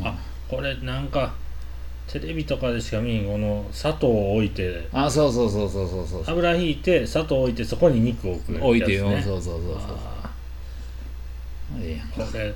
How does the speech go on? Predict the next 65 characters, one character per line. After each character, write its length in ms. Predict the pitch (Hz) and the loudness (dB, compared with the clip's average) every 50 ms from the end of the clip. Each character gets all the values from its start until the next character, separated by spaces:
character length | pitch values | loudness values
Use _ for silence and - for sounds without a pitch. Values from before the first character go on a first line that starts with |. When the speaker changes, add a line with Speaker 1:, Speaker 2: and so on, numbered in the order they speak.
| - - - - - - - - | -6 -8 -8 -8 -8 -8 -8 -6
Speaker 2:
家 260 | 110 139 165 160 139 | -4 -2 -2 -2 0
で 100 | 104 98 | 2 2
や 80 | 101 104 | 2 2
っ 40 | |
た 100 | 101 - | 2 0
ら 100 | 98 92 | -2 -2
た 140 | 87 - 101 | 0 0 0
だ 100 | 104 117 127 | 0 0 2
の 120 | 120 110 | 2 0
生 80 | 107 107 | 0 -2
き 140 | - - | -4 -6
て 180 | - - - 127 | -6 -4 -2 -2
る 140 | 127 127 104 | 0 0 0
お 80 | 92 | 0
と 160 | - - 107 104 | 0 0 0 0
ん 100 | 98 95 | 0 0
や 100 | 90 - | -2 -2
か 100 | - 82 | -4 -4
ら 100 | 80 90 | -4 -2
ね、 180 | 98 95 87 82 | -2 -4 -4 -4
こ 120 | 82 80 | -6 -4
れ。 80 | - - - - - - - - - - - - 147 - - - - - - - - - - - - - - - - - - - - - - - - - 311 320 311 - - - - - - - | -6 -4 -4 -4 -4 -4 -6 -4 -6 -4 -4 -4 -6 -4 -4 -6 -6 -6 -6 -6 -6 -6 -6 -6 -6 -6 -6 -8 -8 -8 -8 -8 -8 -8 -8 -8 -8 -8 -8 -8 -8 -8 -8 -8 -8 -8 -4 0
<laughs> 80 | 160 175 | 2 2
で 0 | |
も、 140 | 160 147 294 | 2 2 2
お 40 | 175 | 4
と 180 | - 247 226 | 6 8 8
ん 80 | 196 156 | 8 6
っ 20 | |
て 100 | - 117 | 4 6
割 200 | 117 127 123 120 | 6 6 6 6
と 120 | 120 127 - - | 4 0 0 0
こ 140 | - 123 123 | 2 4 6
だ 120 | 120 120 | 8 8
わ 140 | 123 127 127 | 8 8 6
っ 60 | - - | 4 2
て 80 | 107 | 0
な 80 | 98 98 | 0 0
ん 60 | 92 | 2
か 60 | 92 95 | 2 2
や 100 | 101 101 | 2 2
り 140 | 104 104 - | 2 2 2
た 80 | 110 | 2
が 60 | 101 | 2
る 40 | 98 | 4
じ 60 | - | 4
ゃ 40 | 123 | 4
な 60 | 117 107 107 107 | 4 4 4 2
い 60 | 104 95 | 0 0
で 80 | 92 | -2
す 80 | 90 95 | -2 -2
か。 40 | 85 | -2
Speaker 1:
い 40 | 87 | -4
や 40 | |
い 40 | 87 | -4
や 0 | |
い 0 | |
や、 60 | 82 - | -6 -6
そ 60 | 85 | -6
う、 40 | 90 | -6
や 80 | 92 92 | -6 -6
り 80 | 90 87 | -4 -4
た 100 | 87 87 | -4 -4
が 60 | |
る 20 | 85 | -4